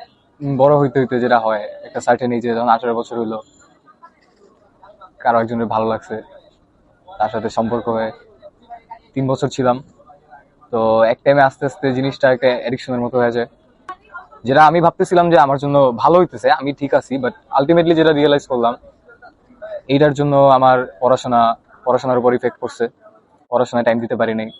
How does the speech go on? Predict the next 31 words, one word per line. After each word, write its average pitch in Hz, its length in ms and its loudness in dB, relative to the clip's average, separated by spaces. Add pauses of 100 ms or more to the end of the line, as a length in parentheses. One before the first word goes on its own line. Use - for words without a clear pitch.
(720)
And 110 160 0
ultimately 127 480 0
আমি 123 120 0
আপাতত 120 360 0 (640)
বলতে 117 200 -4
গেলে 113 140 -2
পড়াশোনার 110 420 -2
একদম 107 340 -6 (240)
দূরে 120 300 -4
সরে 113 240 -4
গেছি। 107 220 -12 (720)
আমার 143 240 0
ফুল 170 200 2
ফোকাস 151 320 0
ছিল 127 140 -2 (680)
ওর 110 100 -6
উপর। - 160 -10 (580)
লাইফ 139 280 2
নিয়ে 170 140 6
যে 160 120 6
ভাববো, 135 580 2 (120)
ওইটার 156 260 4
চান্সও 156 280 0
পাইনি, 104 240 -4 (680)
কারণ 101 240 -8
সারাদিন 127 380 0
হইতেছে 127 260 -4
ওই 131 120 2
দিকেই 131 340 -2
ফোকাস 120 300 -8
ছিল। 110 180 -10